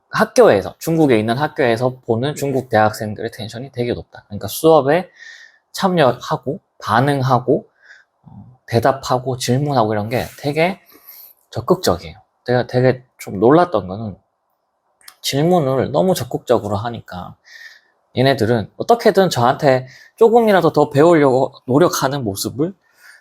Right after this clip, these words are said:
어, 제가 봤어요. 이어지는 이야기지만, 아, 여기 학생들이 정말 열심히 해요. 중국이 워낙 경쟁이 치열해서 그럴 수도 있는데, 약간 얘네들이 공부하는 거나,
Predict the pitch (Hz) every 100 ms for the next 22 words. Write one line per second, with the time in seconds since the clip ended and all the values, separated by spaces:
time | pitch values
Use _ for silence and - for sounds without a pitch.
0 | _ - - 117 107 98 - 95 90 -
1 | _ - - 135 127 113 113 98 107 101
2 | - 107 95 - - 110 107 113 110 107
3 | 120 107 101 98 - 135 98 95 117 98
4 | 87 82 _ _ _ _ _ _ _ -
5 | - - - 107 147 143 123 113 123 107
6 | - 107 123 151 139 101 98 - 175 131
7 | 110 110 110 107 - 87 87 87 101 92
8 | - - - - _ _ 120 107 101 98
9 | - 107 110 107 104 98 95 98 113 117
10 | 117 110 92 90 127